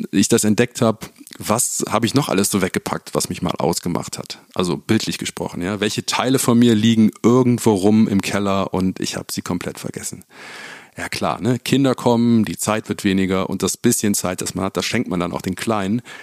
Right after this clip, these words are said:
Aber was ist mit mir? Ja, gibt es den Marius noch, dem diese Dinge mal was ausgemacht haben, mal was bedeutet haben? Oder ist das, ja, oder bin ich einfach ein, ist der ein Teil der Vergangenheit?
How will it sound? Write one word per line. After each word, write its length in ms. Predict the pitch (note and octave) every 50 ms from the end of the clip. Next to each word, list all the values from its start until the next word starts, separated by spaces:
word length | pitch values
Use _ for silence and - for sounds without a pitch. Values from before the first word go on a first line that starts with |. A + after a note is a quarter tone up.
| - - - - _ - -
Aber 240 | - G2+ G#2 A2 G2+
was 160 | A2 A2+ G#2+
ist 100 | G2+ -
mit 140 | G2 G2+ F#2+
mir? 240 | B2+ C#3 A#2 E2 - - - -
Ja, 240 | F2+ F#2+ G#2+ B2 B2
gibt 340 | A#2+ G2+ A#2+ C3+ - - -
es 100 | - -
den 200 | - G#2+ F#2+ G2+
Marius 420 | F#2+ G#2 A2+ A2+ A#2+ B2+ A#2 -
noch, 220 | B2+ B2 B2 -
dem 260 | - - G#2+ G#2 G#2 G#2
diese 240 | A#2 B2 B2 A#2
Dinge 180 | A2 A2+ A2+ A#2
mal 160 | G#2+ G2 G2
was 200 | F#2+ F#2 - -
ausgemacht 560 | - C3 F#3 - - - E2 D#2 D#2 - -
haben, 280 | - E2+ G#2 A2+ A2+ G2+
mal 140 | F#2 F2+ E2+
was 140 | F#2+ - -
bedeutet 500 | G2+ F#2 - F#2 A#2+ - - G2 - -
haben? 240 | F2+ F#2 G2 G#2
Oder 240 | - - A2 A2 -
ist 220 | - - - - G#2+
das, 240 | G2 - - - _ - - - - - - - - - _ _ _
ja, 180 | - A2 G2 F#2+
oder 160 | - G#2+ G#2
bin 160 | F#2 G#2 A2+
ich 180 | - - - -
einfach 380 | G#2 G#2+ - A2+ G#2 - -
ein, 220 | G#2+ G#2 G#2 G2+ -
ist 340 | - A#2+ A#2 - - - -
der 140 | A#2 A#2
ein 80 | A2 G#2
Teil 200 | - A2 A2 A2
der 120 | A2 G2+
Vergangenheit? 640 | G2+ A2 A2 A#2 C#3 A#2+ F#2 E2 C2+ G#1 - - -